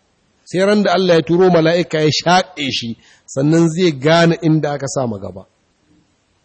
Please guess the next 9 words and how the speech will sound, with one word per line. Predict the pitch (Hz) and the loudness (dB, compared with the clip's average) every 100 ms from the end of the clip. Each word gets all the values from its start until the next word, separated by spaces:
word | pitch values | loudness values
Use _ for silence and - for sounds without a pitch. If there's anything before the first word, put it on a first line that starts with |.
| _ _ _ _ | _ _ _ _
Kuna | 165 185 | -4 -2
ganewa? | 175 185 190 175 180 - - _ _ _ _ _ _ - | 0 0 0 -2 -4 -10 -20 _ _ _ _ _ _ -8
A | |
lokacin | 156 185 160 - 160 | -4 -2 -4 -4 -6
ne | 151 151 | -4 -4
ya | 151 | -4
zo | 139 156 | -2 0
ya | 160 | 0
samu | 160 147 | 0 0